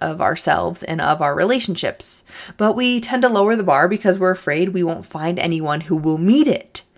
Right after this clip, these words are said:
That's where compromise comes in versus settling versus whatever you want to call it.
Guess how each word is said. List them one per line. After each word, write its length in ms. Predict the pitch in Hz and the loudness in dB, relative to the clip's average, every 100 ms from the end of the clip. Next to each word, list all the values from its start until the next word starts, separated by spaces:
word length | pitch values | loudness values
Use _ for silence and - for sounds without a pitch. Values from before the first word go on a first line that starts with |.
| _ - | _ -20
That's 200 | - 170 | -12 -6
where 140 | 196 185 | 0 0
compromise 640 | 190 196 196 202 202 196 | 0 -2 0 2 2 0
comes 280 | - 196 190 | 0 0 2
in 220 | 190 185 | 2 2
versus 340 | 160 156 143 | 0 -2 -4
settling 680 | - - 202 202 202 196 185 | -2 2 4 4 2 2 2
versus 420 | 156 156 - 143 | 0 -2 -2 -4
whatever 400 | 156 185 233 233 | 0 2 4 4
you 140 | 226 214 | 2 2
want 200 | 208 180 | 0 -2
to 80 | - | 2
call 260 | 196 202 | 2 2
it. 300 | - - - | -2 -6 -20